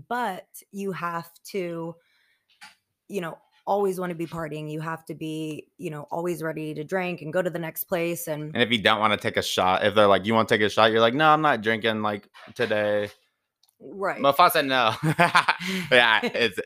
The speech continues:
Speaker 2: sorry, fellas.
Speaker 1: Yeah.
Speaker 2: Um, but
Speaker 1: But
Speaker 2: it, they're like, "Oh, God," like, and then it's like, like, for the business, you're like, "Oh, you lost as a sale, like, you have to drink," and that kind of stuff, you know what I mean? Like
Speaker 1: Exactly.
Speaker 2: that's kind of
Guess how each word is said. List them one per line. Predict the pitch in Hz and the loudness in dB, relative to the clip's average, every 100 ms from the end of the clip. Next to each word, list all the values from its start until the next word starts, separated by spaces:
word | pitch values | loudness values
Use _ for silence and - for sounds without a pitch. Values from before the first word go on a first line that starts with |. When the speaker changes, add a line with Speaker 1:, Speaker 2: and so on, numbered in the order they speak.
| 107 | 4
Speaker 2:
sorry, | 135 135 110 | 6 8 8
fellas. | 107 104 113 110 _ _ _ _ | 6 6 4 0 _ _ _ _
Speaker 1:
Yeah. | - 185 95 | -6 -4 0
Speaker 2:
Um, | 120 117 110 107 101 _ _ 180 | 2 4 2 -2 -8 _ _ -2
but | 139 | 0
Speaker 1:
But | |
Speaker 2:
it, | 143 135 | 0 -2
they're | 120 131 131 | 0 4 6
like, | 120 - | 4 2
"Oh, | 120 110 104 98 98 98 98 95 | 4 6 6 4 0 -2 -8 -10
God," | 107 101 98 98 | -8 -8 -10 -8
like, | 101 - | -10 -10
and | 110 | -8
then | 110 110 | -8 -8
it's | 104 - | -10 -6
like, | 98 - _ _ _ _ | -8 -8 _ _ _ _
like, | 110 107 - | -8 -8 -10
for | - 120 | -10 -8
the | 107 | -8
business, | 92 104 101 95 | -6 -6 -6 -10
you're | 104 | -8
like, | 95 92 | -10 -8
"Oh, | 101 | -6
you | 101 101 98 | -6 -6 -8
lost | 95 98 - | -4 -4 -6
as | 95 | -16
a | 95 | -14
sale, | - 95 95 | -10 -8 -8
like, | 92 | -10
you | 104 | -12
have | 95 95 | -10 -10
to | 98 | -10
drink," | 87 92 92 90 87 | -16 -14 -12 -14 -16
and | 92 92 | -16 -14
that | 92 - | -16 -14
kind | 92 | -16
of | 92 | -16
stuff, | - 95 87 | -16 -16 -14
you | 104 | -12
know | 104 | -10
what | 98 | -10
I | |
mean? | 98 98 98 | -12 -16 -14
Like | 98 98 _ _ | -14 -16 _ _
Speaker 1:
Exactly. | 190 175 160 147 - - - 180 _ _ _ | -16 -14 -16 -20 -20 -20 -20 -20 _ _ _
Speaker 2:
that's | 101 101 | -12 -10
kind | - 101 95 | -6 -6 -4
of | 92 87 | -6 -8